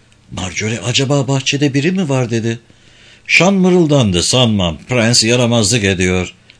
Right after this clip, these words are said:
Ama dikkatle geceyi dinliyordu. Oysa Rufus'un gürültü etmeyecek kadar usta olduğunu biliyordu. Her şeyi de en ince ayrıntısına kadar planlamışlardı. O da Rufus da neyin peşinde olduklarının çok iyi farkındaydılar.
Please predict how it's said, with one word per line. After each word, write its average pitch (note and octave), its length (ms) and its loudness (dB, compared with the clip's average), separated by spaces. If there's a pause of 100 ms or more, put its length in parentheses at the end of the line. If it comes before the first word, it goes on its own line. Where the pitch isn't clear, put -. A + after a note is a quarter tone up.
(100)
Ama F#2 180 -8
dikkatle B2 440 -6
geceyi A2+ 420 0
dinliyordu. F2 720 -2 (400)
Oysa F#3+ 380 4
Rufus'un A#2+ 580 2
gürültü C#3+ 340 2
etmeyecek D3+ 640 0
kadar D3 240 0
usta C3+ 360 -4
olduğunu C#3+ 480 0
biliyordu. F2+ 680 0 (520)
Her F#3+ 220 4
şeyi F#2 340 2
de A2 100 4
en F3 220 2
ince E3+ 340 2
ayrıntısına D#3 760 0
kadar D3 320 0
planlamışlardı. F#2+ 1200 0 (260)
O D3 200 2
da A2 120 4
Rufus A#2+ 440 -2
da A#2 100 2
neyin C#3+ 280 2
peşinde D3+ 420 2
olduklarının D3 720 0
çok D3 240 -2
iyi C#3+ 180 0
farkındaydılar. G2+ 1160 0